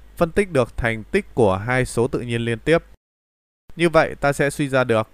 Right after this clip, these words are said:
P lập phương cộng P trừ một phần hai sẽ bằng A nhân với A cộng một với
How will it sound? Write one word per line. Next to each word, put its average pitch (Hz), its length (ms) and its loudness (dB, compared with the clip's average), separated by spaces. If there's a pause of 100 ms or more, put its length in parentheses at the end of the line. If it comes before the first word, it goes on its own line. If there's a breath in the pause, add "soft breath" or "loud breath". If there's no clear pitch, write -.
(380)
P - 20 -4
lập 165 280 4
phương 160 260 2
cộng 110 260 2
P - 80 -6 (140)
trừ 117 140 -4
một 104 220 0
phần 101 180 -2
hai 120 280 0 (240)
sẽ 156 220 0
bằng 139 260 2 (340 soft breath)
A 139 280 2 (140)
nhân 120 180 -2
với 110 140 0
A 117 140 0
cộng 85 160 -6
một 98 180 -2 (400)
với 113 280 0